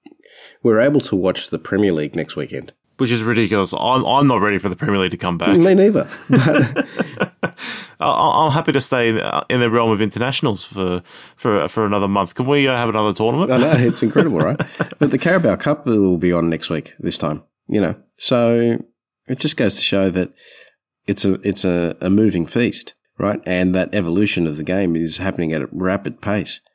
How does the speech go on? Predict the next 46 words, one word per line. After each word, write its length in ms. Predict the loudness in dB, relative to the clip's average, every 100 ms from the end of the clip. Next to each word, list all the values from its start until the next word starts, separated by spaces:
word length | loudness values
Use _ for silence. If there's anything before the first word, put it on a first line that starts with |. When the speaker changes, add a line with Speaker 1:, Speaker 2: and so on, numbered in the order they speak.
| _ _ -20 -20
Speaker 1:
So 420 | -8 -2 2 2 0 -4 -2
some 220 | 2 4
of 60 | 4
the 100 | 2
things 280 | 2 2
that 160 | 0 -2
you 300 | -2 0 0
might 240 | 0 -2
see 220 | -2 -2 -2
impl-, 300 | -4 -6 -6
uh, 300 | -8 -8 -8
s-, 220 | -8 -8 _ -4
that 100 | -2
you 120 | 0
might 220 | -2 -2
see 180 | -2 -2
implemented 480 | -2 -6 -6 -8 -4
during 280 | -2 0
this 200 | -4 -4
World 160 | -6 -6
Cup, 380 | -4 -6 -8 -20 _ _ _ _ _ _
you 260 | -4 2 2
will 340 | 2 2 2
see 560 | 0 -2 -2 -4 -8 -10 _ _ _
in 280 | -2 0 0
leagues 300 | 0 0 -2
across 320 | -4 -4 -4
the 80 | -6
world 420 | -8 -6 -6 -6 _ _ -4
very 260 | 0 0
quickly. 440 | 2 -2 -2 -6 _ _
But 120 | 0 0
it 100 | 4
will 220 | 4 4
be 100 | 4
interesting 400 | 2 0 0 2
to 80 | 2
see 220 | 2 2
what 180 | 2 0
the 80 |
evolution 420 | -2 0 0 0 0
of 240 | 0 0
international 500 | -2 -2 -6 -6 -8
football 360 | -8 -6 -4 -4
is, 400 | -4 -6 -8 -12 -20 _ -2
given 500 | 0 2 -2 -4